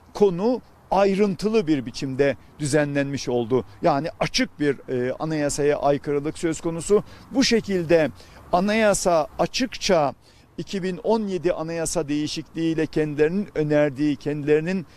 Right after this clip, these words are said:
kabul ettirdiği olağanüstü ortam ve koşullarda anayasal düzenlemenin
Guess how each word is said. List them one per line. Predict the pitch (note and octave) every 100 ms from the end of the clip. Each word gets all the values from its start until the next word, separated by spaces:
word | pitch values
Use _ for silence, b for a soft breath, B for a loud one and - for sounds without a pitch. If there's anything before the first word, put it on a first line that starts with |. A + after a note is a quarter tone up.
| b -
kabul | D#3+ F3+ G3+
ettirdiği | E3+ - F3 E3 C#3 D#3+ E3 D#3 b b -
olağanüstü | E3 D#3 E3+ D#3+ D#3 - D#3
ortam | D3 C#3+ C#3+ D#3+ D3+
ve | C#3+
koşullarda | - C#3 D3 C3 C#3+ C#3 D3 D3+ B B -
anayasal | F3 E3 E3+ D#3+ - D#3 C#3+ b b _
düzenlemenin | D3 D3+ E3 D#3+ D#3 D3+ D3+ D#3+ C#3+